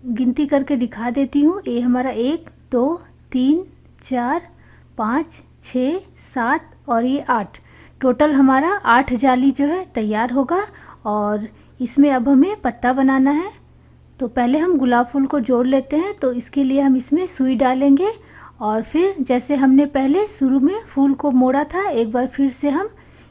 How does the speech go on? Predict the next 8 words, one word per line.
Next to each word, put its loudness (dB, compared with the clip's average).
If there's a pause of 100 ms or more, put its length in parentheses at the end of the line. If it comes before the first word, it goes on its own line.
(100)
इसे -4
बराबर 0
करते -2
हुए -2
अच्छे -6
से -2
मोड़ 2
लेंगे। 2